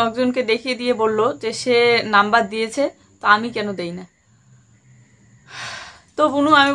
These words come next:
বলবো sorry, YouTube-এ আমি নাম্বারটা দিইনি, দিতে, আহ, পারবো না public করতে। তোমাদের যাদের যাদের আমার সাথে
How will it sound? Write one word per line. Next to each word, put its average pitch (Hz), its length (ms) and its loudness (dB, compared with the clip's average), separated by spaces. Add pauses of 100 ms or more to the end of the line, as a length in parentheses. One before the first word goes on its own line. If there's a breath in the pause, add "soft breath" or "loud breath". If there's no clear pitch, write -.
বলবো 269 220 4
sorry, 247 360 0 (240)
YouTube-এ 247 420 -4
আমি 254 100 -2
নাম্বারটা 233 540 0 (200)
দিইনি, 233 340 -4 (160)
দিতে, 220 240 -6 (120)
আহ, - 640 -12 (140)
পারবো 214 240 2 (100)
না 226 80 2
public 214 460 -2
করতে। 196 280 -8
তোমাদের 220 420 -8
যাদের 202 300 0
যাদের 226 260 -8
আমার 220 240 -4
সাথে 226 160 -14